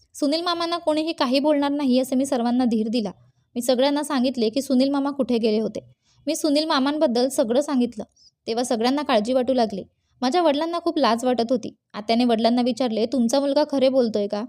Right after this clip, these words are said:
गोळी झाडल्यामुळे आपल्या मुलाचा मृत्यू झाला असता हे वडिलांच्या लक्षात आले होते. त्यामुळे आता स्वतःच्या तोंडून सत्य सांगावे असे त्यांना वाटले. नवऱ्याला पाहून आत्या रडत होती. पप्पांनी सांगितले की मला सुनील पहिल्यापासून आवडत नव्हता,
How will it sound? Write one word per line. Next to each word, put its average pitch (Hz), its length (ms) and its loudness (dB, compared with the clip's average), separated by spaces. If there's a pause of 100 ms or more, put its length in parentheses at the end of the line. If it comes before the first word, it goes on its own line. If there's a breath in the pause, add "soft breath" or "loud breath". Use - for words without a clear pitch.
(560)
गोळी 269 220 4
झाडल्यामुळे 311 520 2
आपल्या 254 280 0
मुलाचा 247 320 0
मृत्यू 254 360 -2
झाला 269 220 2
असता 254 300 -2
हे 247 120 2
वडिलांच्या 233 400 2
लक्षात 220 340 -2
आले 226 140 2
होते. 220 220 -4 (420)
त्यामुळे 240 320 0
आता 240 180 0
स्वतःच्या 247 460 -2
तोंडून 247 260 2
सत्य 277 300 0
सांगावे 254 380 2
असे 262 180 0
त्यांना 247 260 0
वाटले. 202 300 -2 (480 soft breath)
नवऱ्याला 262 360 2
पाहून 311 280 0
आत्या 302 220 -2
रडत 247 280 0
होती. 220 280 0 (140)
पप्पांनी 233 400 0
सांगितले 233 480 2
की 233 120 -2
मला 240 200 2
सुनील 247 320 0
पहिल्यापासून 240 580 0
आवडत 208 300 0
नव्हता, 202 240 -6